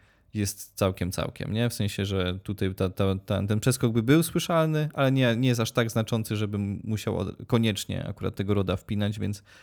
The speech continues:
chociażby nawet tutaj, nie? W sensie kupujesz puszkę i masz gotowo prosto z puszki dźwięk. E,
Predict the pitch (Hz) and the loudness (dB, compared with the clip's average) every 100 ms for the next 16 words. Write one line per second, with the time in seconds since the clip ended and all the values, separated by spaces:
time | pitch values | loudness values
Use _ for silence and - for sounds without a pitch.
0 | - _ - 113 110 113 107 107 - 127 | -20 _ 0 2 4 4 4 2 0 0
1 | - 80 90 104 - - - - 110 101 | 0 -2 -2 -2 -4 -8 -10 -4 -2 -2
2 | - 123 - 117 107 101 101 98 - 104 | -2 -4 -2 0 0 0 -2 -2 -2 -4
3 | 101 95 95 - - - 101 - 98 - | -2 0 -2 -6 -20 -6 -6 -4 -6 -6
4 | 104 - - 90 101 _ _ _ _ - | -10 -8 -8 -6 -8 _ _ _ _ -16
5 | - 110 107 110 - _ _ _ _ _ | -2 0 0 -4 -10 _ _ _ _ _
6 | _ - 107 104 101 101 101 101 | _ -4 -2 0 0 0 0 -2